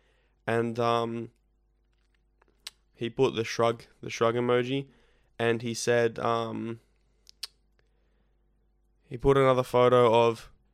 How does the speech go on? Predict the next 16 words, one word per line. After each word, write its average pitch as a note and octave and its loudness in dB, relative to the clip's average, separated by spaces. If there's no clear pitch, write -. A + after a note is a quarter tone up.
uh, A#2 2
from A#2 -6
Complex A#2+ -2
Sports, - -2
and A#2 -4
it - 2
was A#2 -2
a A#2+ 0
picture C3+ -8
of A#2 -2
Zion A#2+ 4
looking A#2 -2
good, A#2 -2
like, - -6
in A2 -4
shape, A#2 -2